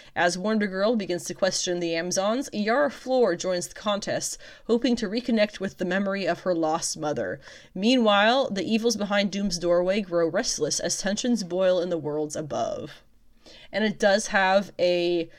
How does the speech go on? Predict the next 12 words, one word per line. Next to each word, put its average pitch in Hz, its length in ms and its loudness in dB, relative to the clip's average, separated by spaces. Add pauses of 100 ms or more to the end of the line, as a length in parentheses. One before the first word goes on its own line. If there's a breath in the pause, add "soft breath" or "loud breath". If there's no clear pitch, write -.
(140)
connecting 185 540 -4
cover 220 420 6
that 170 260 2
is 165 420 0 (220 soft breath)
mind-boggling. 185 1200 2 (240 soft breath)
Definitely 170 400 -2
want 165 200 -4
to - 60 -8
check 160 160 -4
that 151 180 -4
one 147 140 -6
out. 127 280 -8